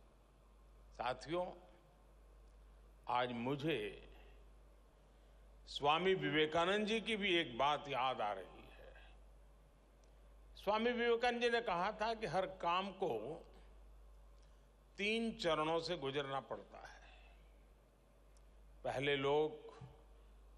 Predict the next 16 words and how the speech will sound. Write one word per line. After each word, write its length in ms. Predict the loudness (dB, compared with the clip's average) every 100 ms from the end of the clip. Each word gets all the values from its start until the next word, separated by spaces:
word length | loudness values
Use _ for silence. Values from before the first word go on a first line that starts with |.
| -20 -20 -20 -20 -20 -20 -14 -12
उसका 280 | -6 -4
उपहास 760 | -4 -4 -8 -6 -2 0 0 0
उड़ाते 400 | -2 -2 -2 -4
हैं, 520 | -6 -8 -12 -14 -18 -20 -20 -20 -20 -20 -20 -20 -20 -20 -20 -20 -20 -20 -20 -20 -20 -14 -6
फिर 460 | -4 -4 -6 -14 -20 -20 -20 -20 -20 -20 -20 _ -20 -20 -20 -12
उसका 240 | -8 -6 -6
विरोध 640 | -6 -4 0 0 0 -2
करते 340 | -2 -4 -6
हैं 560 | -6 -8 -12 -14 -18 -20 -20 -20 -20 -20 -20 -20 -20 -20 -20 -20 -20 -4 2
और 420 | 2 2 -4 -4
फिर 300 | 0 2 2
उसे 580 | 0 0 0 2 2 2
स्वीकार 600 | -2 -4 -2 2 2 2
कर 280 | 0 -4 -2
लेते 400 | -2 -4 -6 -12
हैं। 480 | -12 -16 -20 -20